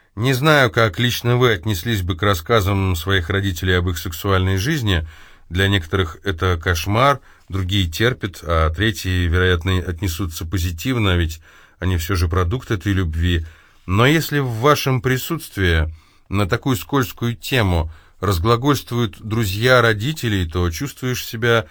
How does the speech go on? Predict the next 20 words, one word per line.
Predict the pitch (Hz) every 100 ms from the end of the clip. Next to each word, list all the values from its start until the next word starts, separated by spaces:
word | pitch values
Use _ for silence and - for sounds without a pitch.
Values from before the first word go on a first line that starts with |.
| - - -
довольно | 87 101 101 98 101
странно, | 82 - 120 76 64 62 - _ _ _
будто | 104 127 - 117
вновь | 98 90 117 170 - -
оказываешься | 104 123 143 139 135 131 - -
в | 101
роли | 110 117
ребенка | 101 98 101 110 90
своих | 87 98 92 82
родителей, | 98 98 131 143 131 - - _ _
хотя | 104 98
на | 101 92
самом | 123 123 113
деле | 107 113
давно | 98 95 98 117
уже | 107 104 101
из | 98
этой | 95 101
роли | 98 101
вырос. | 117 127 78 - -